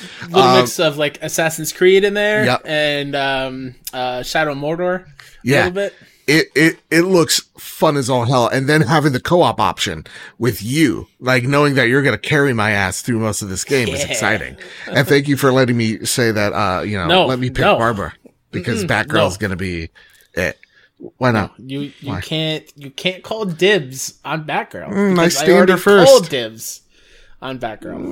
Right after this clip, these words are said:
Speaker 2: Mm, I just said it right now though, so. <sighs> I don't know, just pick someone else, I guess.
Speaker 1: I <laughs>
Speaker 2: Who would you be here? All right, so Suicide Squad not coming out till twenty twenty-two.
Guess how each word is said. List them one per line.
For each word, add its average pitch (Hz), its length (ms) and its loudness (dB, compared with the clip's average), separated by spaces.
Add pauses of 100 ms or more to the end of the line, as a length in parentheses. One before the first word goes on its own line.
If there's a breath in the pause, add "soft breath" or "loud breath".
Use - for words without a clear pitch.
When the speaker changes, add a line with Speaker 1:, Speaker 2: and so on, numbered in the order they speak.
(120)
Speaker 2:
Mm, 220 60 -4
I 220 80 0
just 220 200 -4
said 214 140 2
it 214 60 4
right 196 160 2
now 196 160 4
though, 127 260 0 (140)
so. 139 420 -8
<sighs> - 60 -20
I - 1500 -16
don't 165 100 -2
know, 170 80 0
just - 200 -10
pick 147 140 -2
someone 165 240 -2
else, 170 180 -4
I 135 60 -4
guess. 127 180 0
Speaker 1:
I 113 880 -6 (1000 loud breath)
<laughs> 139 1600 -8
Speaker 2:
Who 233 180 6
would 233 160 4
you 226 140 4
be 190 220 2
here? 190 220 2
All 160 100 4
right, 143 160 2
so 151 280 4 (240 loud breath)
Suicide 202 440 2
Squad 147 340 2
not 151 200 2
coming 156 200 2
out 139 160 2
till 139 140 0
twenty 127 260 0
twenty-two. 120 540 -2